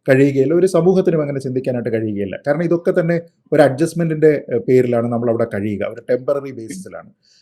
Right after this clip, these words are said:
അപ്പൊ അത് കഴിഞ്ഞതിന് ശേഷം ഈ നാട് ഇവരുടെ കൂടെയുണ്ട്, സർക്കാർ ഇവരുടെ കൂടെയുണ്ട് എന്നുള്ള ഒരു ബോധ്യം അവർക്കും ഉണ്ടാക്കുന്നതിന് എത്രയും പെട്ടെന്ന് അവരുടേതായിട്ടുള്ള ഒരു എൻവയോൺമെന്റിലേക്ക് അവരെ മാറ്റുക എന്നുള്ളതാണ്. പ്രത്യേകിച്ച് വയനാട് പോലെയുള്ള സ്ഥലങ്ങളിൽ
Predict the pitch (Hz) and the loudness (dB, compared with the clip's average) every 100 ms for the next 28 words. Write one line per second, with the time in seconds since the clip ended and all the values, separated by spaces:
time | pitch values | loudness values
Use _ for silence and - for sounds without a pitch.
0 | _ - 175 160 202 185 170 196 185 170 | _ 2 4 6 6 6 4 0 0 -2
1 | 156 165 165 139 131 160 180 175 - 135 | -4 -2 -2 0 0 4 4 4 0 0
2 | 147 143 131 135 127 117 120 123 113 147 | 0 2 2 4 4 0 -6 -8 -4 -4
3 | 151 139 131 135 123 127 135 117 120 117 | -4 -6 -14 -14 -8 -6 -6 -10 -12 -14
4 | 123 127 127 110 110 117 123 120 - 120 | -14 -12 -12 -12 -14 -14 -16 -16 -12 -2
5 | 170 175 190 139 131 127 117 107 110 135 | -2 0 -4 0 -2 -4 -10 -14 -16 -18
6 | _ _ - 139 190 196 170 165 151 135 | _ _ 0 2 6 4 4 2 0 0
7 | 143 156 170 165 160 151 143 127 123 135 | 2 6 6 6 2 0 0 0 0 -2
8 | 135 131 127 127 113 117 113 110 120 117 | -2 -4 -4 -2 -4 -4 -10 -12 -10 -10
9 | 104 95 90 92 - _ _ _ 127 - | -10 -14 -20 -20 -20 _ _ _ -2 2
10 | 165 165 139 131 151 160 156 131 143 127 | 0 0 0 0 0 0 0 2 2 0
11 | 123 - 113 117 104 107 | -2 -2 -2 -2 -4 -6